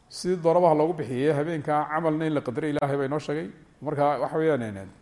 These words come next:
taqdiirku waa taqdiir azaliya,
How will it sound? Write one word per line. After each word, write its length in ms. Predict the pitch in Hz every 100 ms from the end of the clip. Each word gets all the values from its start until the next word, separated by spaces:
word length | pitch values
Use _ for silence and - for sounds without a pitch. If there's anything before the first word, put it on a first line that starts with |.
| -
taqdiirku 560 | - 127 170 160 - - - - _ _ _ _ _ _ -
waa 160 | 143 147
taqdiir 560 | - 135 131 180 156 107 - - - - - - _ _ _ _ _ _ _ _ _ _ -
azaliya, 600 | 135 123 175 165 131